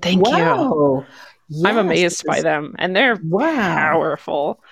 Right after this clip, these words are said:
Speaker 2: Wow, this is amazing. This is beautiful.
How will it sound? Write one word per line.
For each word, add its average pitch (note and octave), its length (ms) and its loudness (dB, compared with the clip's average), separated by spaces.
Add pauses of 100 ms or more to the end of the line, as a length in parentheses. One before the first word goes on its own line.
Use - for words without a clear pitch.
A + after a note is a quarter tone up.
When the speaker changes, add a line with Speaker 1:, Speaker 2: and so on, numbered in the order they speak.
(920)
Speaker 2:
Wow, D3+ 680 -2
this F3+ 300 -2
is G#3+ 500 2
amazing. C#3 640 -4
This F3 180 -6
is G#3 120 -6
beautiful. F#3 960 -2